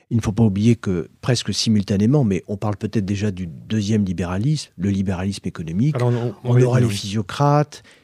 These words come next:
Speaker 1: qui devancent même Adam Smith. On ne peut pas considérer avec le recul que le libéralisme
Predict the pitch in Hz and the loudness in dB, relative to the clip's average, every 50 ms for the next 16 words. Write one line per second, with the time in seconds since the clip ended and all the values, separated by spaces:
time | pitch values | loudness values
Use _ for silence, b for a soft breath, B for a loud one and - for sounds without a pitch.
0 | b b - - 113 127 127 110 113 123 117 107 - - - 127 123 113 104 - | b b -14 -6 -2 -2 -2 0 0 -2 -4 -4 -4 -2 0 2 2 2 0 -2
1 | - 117 117 110 104 104 107 - - - 143 147 151 151 - - - - - b | -4 -2 0 0 0 0 -2 -4 -2 0 2 2 2 0 -2 -6 -12 -14 -18 b
2 | b b b _ _ _ _ _ - 180 196 233 240 - - 180 151 - - 123 | b b b _ _ _ _ _ 4 8 8 8 8 8 6 6 6 6 2 -4
3 | 107 95 92 73 - - - - _ - - 180 175 - - - 156 127 127 113 | -4 -4 -6 -10 -16 -20 -20 -20 _ -2 0 0 2 0 -2 -2 0 2 2 2
4 | 101 101 101 92 78 - - _ - 107 107 117 - - 107 101 104 110 107 - | 2 2 0 -2 -4 -6 -10 _ -6 -2 -2 -2 -2 -2 -4 -2 -2 -4 -6 -6
5 | - - 110 120 139 151 156 - _ _ - _ _ _ _ _ _ - 147 135 | -6 -4 -4 -2 -2 -4 -4 -6 _ _ -20 _ _ _ _ _ _ 2 4 6
6 | 131 131 135 143 147 - - - 95 101 98 101 95 98 92 95 95 95 101 98 | 6 6 4 2 -2 -6 -10 -6 -4 -4 -2 -2 -2 -2 -2 -4 -4 -4 -4 -6
7 | - - - - - | -6 -10 -10 -10 -12